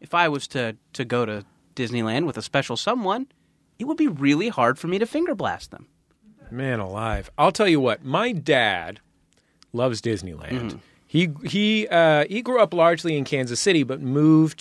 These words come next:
Speaker 2: to Los Angeles, um, in the mid nineteen fifties as a thirteen-year-old. And,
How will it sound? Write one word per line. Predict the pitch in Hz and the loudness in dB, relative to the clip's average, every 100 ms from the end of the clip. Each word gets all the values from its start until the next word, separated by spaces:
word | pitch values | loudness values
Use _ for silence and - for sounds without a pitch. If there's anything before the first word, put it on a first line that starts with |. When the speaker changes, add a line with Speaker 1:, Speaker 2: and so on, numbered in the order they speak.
| - | -2
Speaker 2:
to | 131 120 | 0 0
Los | 120 117 110 | 2 0 0
Angeles, | 127 127 117 107 98 - - - - _ _ | -2 -2 -2 -4 -4 -8 -14 -20 -20 _ _
um, | 117 107 101 98 - | -2 0 0 -4 -4
in | 127 | -2
the | 110 | 0
mid | 110 156 | 4 4
nineteen | 143 120 - 107 | 4 0 0 -2
fifties | - 85 87 85 | -2 -4 -6 -10
as | - 98 95 - | 0 0 2 -2
a | 110 95 92 90 | 0 2 4 2
thirteen-year-old. | - 113 101 104 82 78 - - - - - _ _ | 2 0 0 -6 -6 -8 -10 -14 -18 -20 -20 _ _
And, | 123 113 107 110 107 | 0 0 0 -2 -8